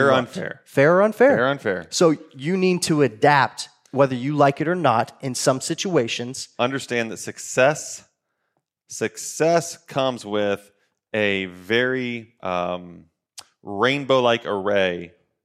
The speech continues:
Speaker 2: of customers
Speaker 1: Yeah.
Speaker 2: and employees.
Speaker 1: Yeah.
Speaker 2: Okay? So you need to be able to, uh, present yourself to all different types.
Speaker 1: Correct.
Speaker 2: Okay?
Speaker 1: Yeah.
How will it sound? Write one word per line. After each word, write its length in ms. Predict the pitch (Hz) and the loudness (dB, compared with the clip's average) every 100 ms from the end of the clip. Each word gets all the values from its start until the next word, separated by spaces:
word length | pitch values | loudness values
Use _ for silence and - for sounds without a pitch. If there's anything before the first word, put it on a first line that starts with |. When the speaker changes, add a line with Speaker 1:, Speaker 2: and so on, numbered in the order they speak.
| _ - | _ -4
Speaker 2:
of 400 | 92 90 87 - | -2 -2 -6 -8
customers 680 | 127 120 - 135 147 143 _ - | -6 -4 -6 -12 -12 -16 _ -14
Speaker 1:
Yeah. 160 | 117 110 | -12 -8
Speaker 2:
and 100 | 107 | -8
employees. 640 | 101 104 95 90 90 - - | -8 -8 -8 -10 -14 -12 -2
Speaker 1:
Yeah. 140 | 165 - _ _ _ - | -2 -2 _ _ _ -18
Speaker 2:
Okay? 300 | 104 - 110 - _ | -6 -4 -4 -6 _
So 140 | - 120 | -6 -4
you 280 | 101 120 | -4 -8
need 180 | 160 147 | -6 -6
to 60 | 117 | -6
be 120 | 117 | -4
able 200 | 113 113 | -4 -4
to, 560 | - 113 107 101 98 - - | -8 -8 -6 -6 -8 -8 -4
uh, 420 | 92 98 101 - _ _ | -2 -2 -4 -8 _ _
present 480 | - 107 95 135 131 | -12 -10 -2 -2 -2
yourself 540 | 117 - 104 95 90 _ _ | -8 -4 -2 0 -2 _ _
to 180 | - 98 | -4 0
all 160 | 101 | 2
different 280 | 95 - 87 | 0 -8 -16
types. 300 | - - - | -18 -18 -14
Speaker 1:
Correct. 400 | 110 98 69 - _ _ _ _ _ - | -10 -8 -8 -12 _ _ _ _ _ -16
Speaker 2:
Okay? 120 | 98 | -6
Speaker 1:
Yeah. 140 | 143 | -6